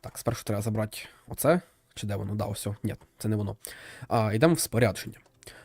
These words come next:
Ну, по-перше, там анонсували, власне кажучи, переробку маленьких ремок і аптек. Тому, само собою, чесно, щоб вони були, можна собі там закупити, я не знаю, там, по тисячі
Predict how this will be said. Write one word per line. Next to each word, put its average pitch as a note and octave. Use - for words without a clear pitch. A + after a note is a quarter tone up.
Ну, E3
по-перше, A#2+
там A#2+
анонсували, C3
власне G#2
кажучи, G#2+
переробку A#2
маленьких A2
ремок G#2+
і A2+
аптек. -
Тому, A#2
само G#2+
собою, G#3
чесно, -
щоб A2+
вони A2
були, G3
можна D#3+
собі -
там A2
закупити, A2
я -
не G#2+
знаю, G#2
там, F#2+
по B2
тисячі G#2+